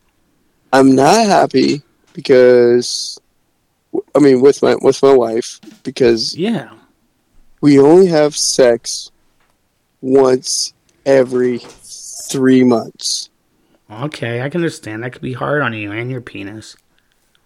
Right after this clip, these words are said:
Speaker 1: So, uh, so then when, when I'm at, when I'm at a, when I'm at a, a restaurant and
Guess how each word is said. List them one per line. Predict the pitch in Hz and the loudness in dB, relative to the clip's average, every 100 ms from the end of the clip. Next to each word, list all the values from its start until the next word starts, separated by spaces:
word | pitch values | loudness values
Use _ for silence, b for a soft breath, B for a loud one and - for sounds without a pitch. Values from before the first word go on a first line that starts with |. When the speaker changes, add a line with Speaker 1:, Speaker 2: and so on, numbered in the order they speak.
| _ _ _ _ | _ _ _ _
Speaker 1:
So, | - - 147 123 127 | -6 2 2 2 0
uh, | 131 | -2
so | - 151 139 131 131 123 | 0 2 4 4 2 0
then | - 139 135 123 131 | 0 2 2 0 0
when, | 143 127 131 | 0 0 0
when | 143 139 | 0 2
I'm | 139 | 0
at, | 151 - | 0 -2
when | 139 139 | -2 -2
I'm | 131 | 0
at | 131 | -2
a, | 127 127 - | -2 -6 -6
when | 135 127 | -6 -4
I'm | 127 127 127 120 | -6 -8 -10 -12
at | 110 _ _ _ _ _ _ _ - | -16 _ _ _ _ _ _ _ -6
a, | 131 | -2
a | |
restaurant | 123 135 226 - 120 117 123 - | 0 0 0 -4 -6 -6 -10 -8
and | 123 117 - | -8 -8 -12